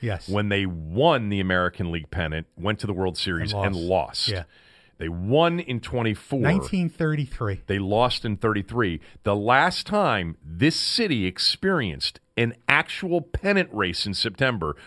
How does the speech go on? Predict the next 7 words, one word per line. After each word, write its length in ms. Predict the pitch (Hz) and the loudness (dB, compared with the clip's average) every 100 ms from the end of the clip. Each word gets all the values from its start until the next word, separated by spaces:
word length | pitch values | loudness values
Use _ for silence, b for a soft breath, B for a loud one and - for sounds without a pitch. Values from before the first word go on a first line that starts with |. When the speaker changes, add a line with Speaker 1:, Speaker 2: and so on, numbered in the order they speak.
| B | B
Speaker 2:
was 260 | 151 156 123 | 4 4 4
nineteen 840 | 143 151 180 214 - - 208 196 | 2 4 4 0 -2 0 2 0
thirty-three, 840 | - 196 185 170 160 170 156 98 165 B B | 0 2 4 4 0 2 4 4 -2 B B
Speaker 1:
<laughs> 220 | B - | B 4
Speaker 2:
eighty-six 800 | 220 226 240 233 - 233 208 - | 4 6 2 2 0 0 0 0
years 360 | 190 185 175 139 | 4 6 6 4
ago. 360 | 120 87 62 | 2 0 -2